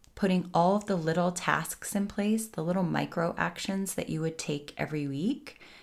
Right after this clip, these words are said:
that would bring you closer to that goal. And then at the end of ninety days, what I love about this is then you have a new ninety days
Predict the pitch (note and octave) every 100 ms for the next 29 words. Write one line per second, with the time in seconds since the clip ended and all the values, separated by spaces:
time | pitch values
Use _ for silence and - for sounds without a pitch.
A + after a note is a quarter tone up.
0 | - E3+ E3 E3 E3 D#3 D#3 D3+ - C#3+
1 | D3 D#3 - D3+ C#3 - - - - D3
2 | - - - - - E3+ F3 F3 F3 E3
3 | - D#3+ F3+ F3 E3 D#3+ D#3 D3+ - A#3+
4 | F3+ D#3 D#3+ D#3+ D3+ D3+ G#3 B3+ D3 C#3
5 | C#3+ D#3 - D3 D3 D#3 E3+ F3 G3 A3+
6 | B3+ D#4 D#4 F#3 E3 D#3 D3+ C#3 C#3+ F3